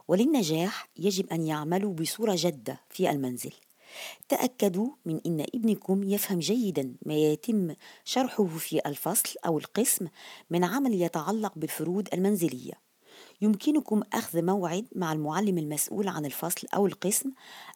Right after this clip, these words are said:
أو مع المستشار الأساسي للتربية، le سي بي إي، إذا كنتم أو كان ابنكم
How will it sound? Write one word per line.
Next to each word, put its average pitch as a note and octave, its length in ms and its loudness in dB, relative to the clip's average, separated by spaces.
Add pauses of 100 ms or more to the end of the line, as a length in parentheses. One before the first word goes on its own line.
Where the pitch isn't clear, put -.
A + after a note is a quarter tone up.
(140)
أو C#4 80 4
مع G#3 220 2
المستشار D#3 560 0
الأساسي E3+ 500 0
للتربية، D3 680 -2 (140)
le B2 80 -8
سي A#3 220 0
بي A#3 100 0
إي، F3 320 4 (600)
إذا G#3 220 4
كنتم A3+ 640 0 (140)
أو E3 100 0
كان F#3+ 280 2 (160)
ابنكم G#3+ 500 0